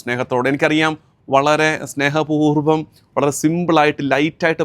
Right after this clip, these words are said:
പറഞ്ഞിരുന്നൊരു ഭാഗമല്ലിത്. ഇത് പൗലോസ് ശ്ലീഹ പറയുന്നില്ലേ, ഇത്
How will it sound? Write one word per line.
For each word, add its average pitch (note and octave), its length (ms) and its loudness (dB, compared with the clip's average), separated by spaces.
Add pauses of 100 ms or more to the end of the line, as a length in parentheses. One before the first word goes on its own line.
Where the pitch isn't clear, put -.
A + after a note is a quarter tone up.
പറഞ്ഞിരുന്നൊരു D3 520 -2
ഭാഗമല്ലിത്. D3 460 0 (480)
ഇത് D3+ 140 6 (320)
പൗലോസ് D3+ 220 2
ശ്ലീഹ D#3+ 240 2
പറയുന്നില്ലേ, D3 420 0
ഇത് E3 80 -2